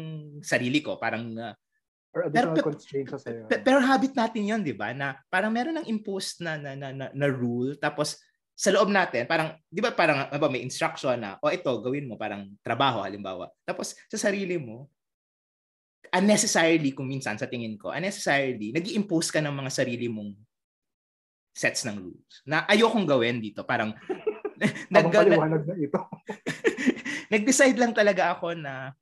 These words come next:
Speaker 1: ano yung tatlong gusto ko na kwento? Parang, ah, kung i-eliminate ko yung fact na sinong nagsulat, parang hindi siya kasama sa factor dahil mga kwento, parang nagbasa ako ng twenty stories,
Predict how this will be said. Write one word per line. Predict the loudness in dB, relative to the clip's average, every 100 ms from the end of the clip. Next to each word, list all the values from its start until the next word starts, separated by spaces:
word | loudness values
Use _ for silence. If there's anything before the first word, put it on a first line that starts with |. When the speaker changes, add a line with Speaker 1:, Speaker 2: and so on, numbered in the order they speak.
| _
Speaker 1:
ano | 2
yung | 2
tatlong | 0 2 2
gusto | 2 0
ko | 0
na | 2 4
kwento? | 2 2 -4 -2
Parang, | 0 0 -4 _ _ _
ah, | 0 0 0
kung | -2 -2 -2
i-eliminate | -4 0 4 4 4 2 0 -2
ko | -4 -2
yung | -2 -4 -6 -4
fact | 0 0 -2
na | -6 -6 -8 -12 -16 _ _ _ _ _
sinong | 0 2 4 2
nagsulat, | 0 -2 -4 -6
parang | -4 -4 -2
hindi | -4 -2 -2
siya | -2 -2
kasama | 0 0 0 -4
sa | -4
factor | -6 -8 -8
dahil | -4 0 0 -2 _
mga | -2 -2 0
kwento, | 0 0 -2 -4
parang | 0 -2 -2 -8
nagbasa | -8 -4 2 2
ako |
ng | 4 2
twenty | 2 0
stories, | -4 -2 -2 -2 -6 -12